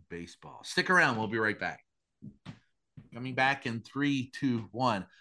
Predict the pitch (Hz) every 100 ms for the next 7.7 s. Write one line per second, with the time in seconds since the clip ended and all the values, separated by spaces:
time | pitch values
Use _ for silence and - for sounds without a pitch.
0 | - 180 190 156 156 165 156 127 160 151
1 | 147 143 - 123 147 143 139 127 123 120
2 | 131 127 127 123 120 110 127 127 120 120
3 | 123 127 117 190 226 156 165 170 - _
4 | _ _ - 143 131 127 127 127 - 131
5 | 123 147 156 139 123 - 135 131 127 120
6 | 117 120 117 110 104 _ 117 113 123 127
7 | 127 131 143 - 120 113